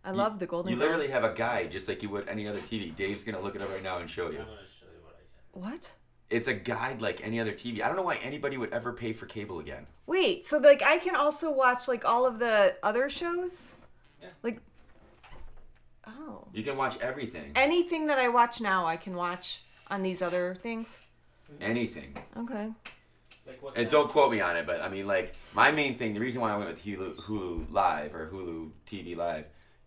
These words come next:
Speaker 2: is it has every sports. It has
Speaker 1: I'm gonna write
Speaker 2: all,
Speaker 1: this
Speaker 2: it has,
Speaker 1: down. Hulu
Speaker 2: has
Speaker 1: Live.
Speaker 2: a bunch of E S P Ns.
Speaker 1: Oh.
Speaker 2: So you, you can, it, you click through.
Speaker 1: But what if I just
Speaker 2: There's your
Speaker 1: wanna
Speaker 2: guide.
Speaker 1: Okay, but what if, you know what I, can I get the Real Housewives?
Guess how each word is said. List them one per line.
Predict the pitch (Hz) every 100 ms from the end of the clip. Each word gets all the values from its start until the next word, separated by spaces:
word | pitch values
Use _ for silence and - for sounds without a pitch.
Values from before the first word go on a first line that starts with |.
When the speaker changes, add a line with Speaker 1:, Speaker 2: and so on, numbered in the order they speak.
| -
Speaker 2:
is | 117 110
it | 117
has | - 101 90
every | 98 104 98
sports. | 87 - 92 87 - - -
It |
has | 90 202
Speaker 1:
I'm | 185
gonna | 185
write | 190
Speaker 2:
all, |
Speaker 1:
this | - -
Speaker 2:
it |
has, | 196 175
Speaker 1:
down. | 170 165
Hulu | 190 185
Speaker 2:
has | 175
Speaker 1:
Live. | 170 170 156 - - _ -
Speaker 2:
a | -
bunch | 78 104 110
of | -
E | 110
S | 104
P | - 104
Ns. | 98 95 -
Speaker 1:
Oh. | - 254 220 196 175 170 - _ _ - - -
Speaker 2:
So | - 113
you, | 113 110 -
you | 113
can, | 117 117 104 - - - -
it, | 101 -
you | 104
click | - - 123
through. | - 117 107 - - - - -
Speaker 1:
But | 277
what | 240 277 359
if | 415 403
I | 381
just | 370 339 -
Speaker 2:
There's | 302 311
your | 302
Speaker 1:
wanna | 247
Speaker 2:
guide. | - - - -
Speaker 1:
Okay, | 302 349
but | 330 277
what | 269 311
if, | 480 - -
you | 233 277 294
know | 320
what | 320 302
I, | - -
can | - 302
I | 320
get | 330 370 359
the |
Real | 269 262 247
Housewives? | 214 208 240 262 277 -